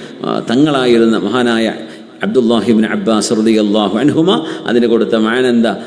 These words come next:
റുഇയത്തുല്ലാഹ്, അള്ളാഹുവിനെ കാണാനുള്ള ഭാഗ്യം ഉണ്ടാവും. ദുന്യാവിൽ അള്ള കാണുന്നുണ്ട് എന്ന പോലെ നിസ്കരിച്ചവർ, ഇബാദത്ത് ചെയ്തവർക്ക് നാളെ അള്ളാഹുവിനെ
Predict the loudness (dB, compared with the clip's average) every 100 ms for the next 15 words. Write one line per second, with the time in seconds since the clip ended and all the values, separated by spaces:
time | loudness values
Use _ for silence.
0 | -14 -4 0 2 4 2 0 0 2 2
1 | 2 2 -2 -8 -14 -18 -18 -20 -20 -20
2 | -18 -8 -2 0 2 0 2 2 2 -2
3 | -4 -2 -2 -2 -2 -2 -2 -6 -8 -6
4 | -8 -8 -10 -14 -18 -20 -20 -20 _ -6
5 | 0 4 4 4 4 2 2 -4 -12 -4
6 | -2 0 0 -2 0 2 2 2 4 4
7 | 4 4 2 2 0 2 2 2 0 0
8 | 0 0 -2 -6 -4 -6 -4 -4 -4 -6
9 | -4 0 0 0 -2 -2 -2 -4 -18 -20
10 | -12 -6 -4 -2 -2 -2 -2 -2 -4